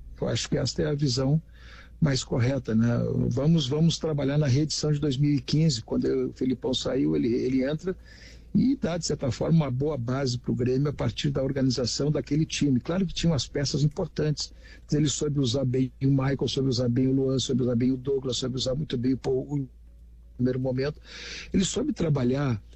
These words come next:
o, os dois zagueiros, soube trabalhar todo esse, é, é, esse, esse rol de jogadores que o Grêmio tinha, o próprio Edilson, potencializou todo mundo e conseguiu dar pro, pro Grêmio uma forma. Esta foi, esse foi o grande legado do Roger.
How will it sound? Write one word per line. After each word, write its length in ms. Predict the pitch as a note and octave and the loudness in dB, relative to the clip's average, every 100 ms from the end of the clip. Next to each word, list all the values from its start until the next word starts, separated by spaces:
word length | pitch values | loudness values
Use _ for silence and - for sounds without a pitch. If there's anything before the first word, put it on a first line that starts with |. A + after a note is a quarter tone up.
| - - | -20 -4
o, 440 | D#3 C3+ C#3 D#3+ | 0 0 2 2
os 140 | E3 C#3+ | 2 2
dois 200 | D3 B2+ | 0 0
zagueiros, 440 | D3+ C3+ D#3 B2 | 0 0 0 -2
soube 160 | D3+ - | -2 -2
trabalhar 440 | D3+ C3+ C3 C3+ | 0 0 0 0
todo 180 | - E3+ | 0 0
esse, 460 | F3 - C#3+ A#2 - | 0 2 2 0 -2
é, 60 | D3+ | -4
é, 340 | D#3+ D#3 D#3 | -2 -2 -2
esse, 260 | C#3 - D3 | -2 0 -2
esse 440 | C3+ - C#3 A#2+ | 0 0 0 0
rol 380 | - - D#3+ G3 | -4 -4 0 0
de 100 | D3+ | 0
jogadores 480 | B2 C#3 C3 C#3+ C3+ | -2 -2 -2 -2 0
que 80 | C3+ | -2
o 40 | |
Grêmio 260 | C3 B2+ B2 | 0 2 0
tinha, 340 | - D3+ F3 | 2 2 2
o 140 | B2+ | 0
próprio 340 | A#2+ D3 D3 C3+ | -2 -4 -2 -2
Edilson, 360 | A2 C#3+ E3 - | 0 -2 -2 -4
potencializou 560 | G#3+ B3 G#3+ F3 D#3 | -2 0 0 0 0
todo 220 | D3+ C#3 | 0 2
mundo 320 | A#2+ D3 F3 - - - - - - | 4 4 4 0 -12 -18 -16 -16 -4
e 80 | - | -2
conseguiu 440 | - F3+ E3+ D#3+ | 0 0 2 2
dar 220 | E3+ D3+ E3 | 2 -2 -2
pro, 320 | F3 D#3 C#3 | 0 0 0
pro 160 | D3+ D3 | 0 0
Grêmio 240 | D3 D3+ | 2 4
uma 160 | E3 F3 | 2 0
forma. 560 | - D#3 D3+ B2 G#2 - - | -2 -2 0 0 0 -2 -16
Esta 360 | - B2 A2+ - | -4 -2 -2 -4
foi, 440 | - - D3+ D#3+ - | -4 -2 0 0 0
esse 240 | D#3 D#3+ | -2 0
foi 180 | - E3+ | 0 0
o 60 | C#3+ | 0
grande 320 | D3+ G3+ E3 | 0 0 2
legado 360 | C#3+ B2+ C3+ A#2 | 0 0 0 0
do 120 | B2 | 0
Roger. 400 | G2 G#2 F#2 | 0 0 -2